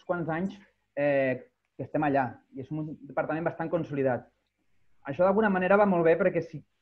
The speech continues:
si comencem ara línies com, com és la d'Asics, amb ciberseguretat, també fa que anem tots a la una i que no, no és que siguin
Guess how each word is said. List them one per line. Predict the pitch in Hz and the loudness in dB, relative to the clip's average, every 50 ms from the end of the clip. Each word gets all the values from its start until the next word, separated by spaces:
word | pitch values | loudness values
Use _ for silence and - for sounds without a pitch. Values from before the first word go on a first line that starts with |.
| _ _ | _ _
si | - 147 | -12 -8
comencem | - 151 147 143 143 - 175 180 | -4 -2 -2 -2 -2 -2 -2 -2
ara | 180 180 175 | 0 0 0
línies | 170 165 170 160 151 147 147 - - 131 | 0 0 -2 -2 -2 -4 -4 -8 -12 -8
com, | - 147 143 139 135 131 127 120 | -4 -2 -2 0 0 -2 -2 -2
com | 139 135 139 | -2 -2 -2
és | 147 143 143 151 | -2 -2 -2 -2
la | 143 | 0
d'Asics, | 135 139 147 160 151 - 147 156 - _ _ - | 2 2 2 0 0 -4 -6 -8 -8 _ _ -4
amb | 131 127 120 117 120 123 123 | -4 -2 -2 -4 -6 -8 -6
ciberseguretat, | - 135 131 - - 139 131 131 127 127 127 - 147 165 - - _ _ _ _ _ _ _ _ _ _ _ - | -6 -6 -6 -6 -6 -8 -6 -4 -4 -2 -2 -2 -2 -2 -4 -6 _ _ _ _ _ _ _ _ _ _ _ -6
també | 139 139 143 160 | -4 -2 -2 -2
fa | 160 165 175 170 | -2 -2 -2 0
que | 175 185 170 160 151 151 - 143 | 2 2 2 4 2 0 -2 -2
anem | 139 147 156 143 | -4 -4 -4 -4
tots | 170 - 151 160 | -4 -2 0 2
a | 151 | 2
la | 139 139 | 2 2
una | 139 131 123 110 104 104 - _ _ _ _ _ _ _ _ - | 2 0 -2 -4 -8 -12 -18 _ _ _ _ _ _ _ _ -10
i | 139 | -8
que | 127 - 139 139 135 135 131 135 - - | -2 0 2 2 2 2 0 -2 -4 -4
no, | 143 151 160 160 160 - - - _ _ | -2 -2 -2 -2 -6 -10 -20 -20 _ _
no | - 165 160 | -6 -6 -4
és | - | -2
que | - 196 | -2 -4
siguin | 202 - 180 175 175 165 160 | -4 -4 -4 -4 -2 -4 -4